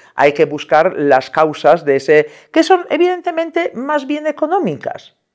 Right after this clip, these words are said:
no otra cosa, porque un programa de ayuda a las familias, eh, ya hemos conquistado bastante, que el, por ejemplo, las vacaciones pagadas,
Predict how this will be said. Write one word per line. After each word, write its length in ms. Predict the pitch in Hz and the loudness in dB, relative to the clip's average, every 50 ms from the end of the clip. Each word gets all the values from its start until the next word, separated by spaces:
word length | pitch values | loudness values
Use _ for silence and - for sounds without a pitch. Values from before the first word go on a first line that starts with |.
| _ _ _ _ - | _ _ _ _ -4
no 160 | 151 190 240 | 2 2 2
otra 240 | 240 - 294 294 294 | 4 4 2 2 4
cosa, 360 | 349 349 - - - 131 - | 4 2 2 4 2 2 4
porque 420 | - 151 139 147 196 170 160 - - - - _ _ _ _ - | 4 -2 0 4 4 4 4 2 -4 -20 -20 _ _ _ _ -6
un 460 | - 214 233 240 247 247 247 247 233 | -4 -4 -2 -2 -4 -4 -6 -10 -8
programa 480 | - 202 196 185 190 214 214 214 214 202 | -2 2 2 4 4 2 2 2 0 0
de 120 | 190 196 | 2 2
ayuda 440 | 185 185 196 202 190 151 135 123 117 | 2 2 0 -4 -6 -2 -2 -2 0
a 120 | - 135 | 0 0
las 180 | 135 123 - - | 0 0 0 0
familias, 760 | - 160 156 151 143 127 123 120 123 180 214 202 - _ _ _ _ _ _ _ _ _ _ _ _ _ _ _ _ 143 - _ _ - - | -4 -4 -4 -4 -10 -10 -8 -8 -8 -8 -8 -12 -16 _ _ _ _ _ _ _ _ _ _ _ _ _ _ _ _ -20 -20 _ _ -2 4
eh, 540 | 170 156 147 143 143 135 - - 131 - 156 139 120 | 6 6 6 6 4 2 -2 -4 -10 -12 -16 -20 -10
ya 300 | 131 165 185 190 202 214 | -2 0 2 4 4 2
hemos 220 | 208 190 202 190 | 2 -2 -6 -10
conquistado 600 | - - 170 165 - - 170 - 180 165 165 165 | -10 -14 -14 -14 -16 -18 -10 -4 -2 0 0 2
bastante, 760 | 156 156 151 - - 220 220 214 180 - - - 113 - - | 0 0 0 0 0 0 0 0 0 -6 -8 -10 -10 -10 -8
que 500 | - 120 117 127 127 123 127 127 123 - _ _ _ _ _ - | -6 -2 0 0 2 2 0 0 -2 -6 _ _ _ _ _ -4
el, 840 | - 147 143 143 143 143 143 143 143 147 147 147 147 143 143 135 143 | 0 2 4 4 4 2 0 -2 -2 -2 -2 -2 -2 -2 -4 -4 -2
por 160 | 151 143 139 | 0 0 0
ejemplo, 540 | 143 - 185 180 175 175 - 160 147 139 139 | 0 -2 -4 -8 -8 -8 -2 0 2 2 4
las 240 | 139 131 135 135 131 | 4 2 2 2 0
vacaciones 960 | 139 135 - 139 139 - 165 156 147 147 151 147 143 143 143 143 139 135 - | -2 0 0 -4 -4 -4 -6 -6 -4 -4 -6 -6 -6 -6 -4 -4 -6 -8 -10
pagadas, 840 | _ _ - 120 113 110 107 165 196 175 - - - - - - | _ _ 0 2 2 2 4 2 2 2 0 -6 -10 -10 -18 -20